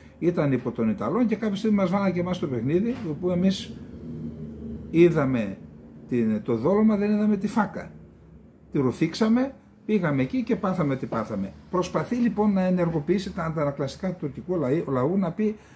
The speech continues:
ότι μας, όλοι έρχονται κατά πάνω μας και θέλουν να μας πάνε σε μια νέα συνθήκη των Σευρών. Φυσικά, επειδή στη χώρα αυτή δεν υπάρχει ο διάλογος, δεν επιτρέπεται ο διάλογος, θα δείτε παρακάτω.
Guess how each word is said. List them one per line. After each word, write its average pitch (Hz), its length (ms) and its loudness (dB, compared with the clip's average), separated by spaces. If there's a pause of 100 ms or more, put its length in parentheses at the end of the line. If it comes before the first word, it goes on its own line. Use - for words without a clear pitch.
(160)
ότι 156 200 0
μας, 156 300 0
όλοι 196 300 6
έρχονται 190 340 2
κατά 135 280 -6
πάνω 175 300 -2
μας 233 340 0 (300)
και 151 120 2
θέλουν 220 280 4
να 208 80 2
μας 180 220 -2
πάνε 220 200 2
σε 202 140 0
μια 208 200 4
νέα 208 200 4
συνθήκη 196 360 0
των 185 120 -2
Σευρών. 170 500 -2 (960)
Φυσικά, 117 800 -2 (340)
επειδή 151 460 0
στη - 220 -4
χώρα 180 360 0
αυτή 143 400 0
δεν 165 220 0
υπάρχει 170 420 -4
ο 131 120 0
διάλογος, 113 840 -2
δεν 165 140 0
επιτρέπεται 196 600 0
ο 117 40 0
διάλογος, 95 400 -2
θα 135 80 -4
δείτε 170 180 0
παρακάτω. 131 600 -4